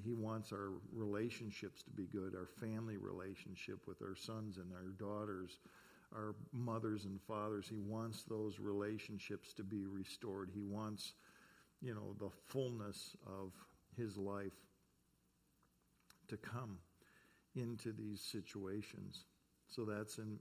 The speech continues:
important. But in Luke nine two, remember nine one, he says, "I give you authority to go." And then what he says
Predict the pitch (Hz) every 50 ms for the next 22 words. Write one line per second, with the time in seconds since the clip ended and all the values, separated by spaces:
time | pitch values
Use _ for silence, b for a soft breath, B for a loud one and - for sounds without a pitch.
0 | - 110 104 101 - - - 117 110 110 104 101 95 92 107 104 104 - - B
1 | B B B B B B B B B B _ - 147 131 127 127 131 143 151 143
2 | 143 - 135 127 127 127 127 123 110 - - 147 131 113 110 113 120 120 123 117
3 | 110 113 113 113 113 113 113 113 117 120 117 113 107 - - 117 110 104 110 101
4 | 98 101 117 110 107 110 110 104 101 98 - 127 110 107 104 107 110 110 107 107
5 | 104 B B B B B B B - - 120 107 113 117 113 113 113 120 - 117
6 | 110 113 117 120 117 117 113 113 113 113 110 - - 151 151 143 120 113 113 107
7 | -